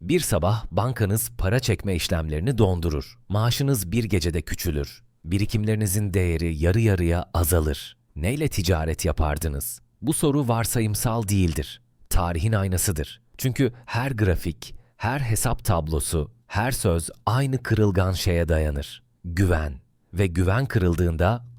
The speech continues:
altın kırılmaz. Önce kağıt ölür. Ardından kara borsa gelir.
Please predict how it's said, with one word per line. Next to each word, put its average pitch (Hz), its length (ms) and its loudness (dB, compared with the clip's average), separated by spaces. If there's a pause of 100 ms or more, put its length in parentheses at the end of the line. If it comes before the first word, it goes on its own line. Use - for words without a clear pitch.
altın 87 380 2
kırılmaz. 85 720 0 (340)
Önce 120 280 4
kağıt 92 380 0
ölür. 69 380 -2 (200)
Ardından 110 640 2 (140)
kara 87 300 4
borsa 76 300 2
gelir. 71 440 0